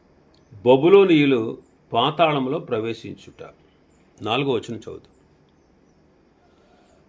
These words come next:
"నీ బాధను, నీ ప్రయాసమును, నీ చేత చేయింపబడిన కఠిన దాస్యమును కొట్టివేసి,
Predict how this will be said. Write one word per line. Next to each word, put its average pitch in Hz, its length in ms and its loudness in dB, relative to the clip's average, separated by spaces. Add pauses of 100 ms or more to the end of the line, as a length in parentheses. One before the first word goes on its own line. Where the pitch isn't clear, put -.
(2250)
"నీ 147 160 8
బాధను, 175 500 4
నీ 190 120 4
ప్రయాసమును, 156 640 0
నీ 160 120 -2
చేత 147 500 -2
చేయింపబడిన 139 560 -4
కఠిన 131 340 -6
దాస్యమును 123 540 -4
కొట్టివేసి, 104 720 -10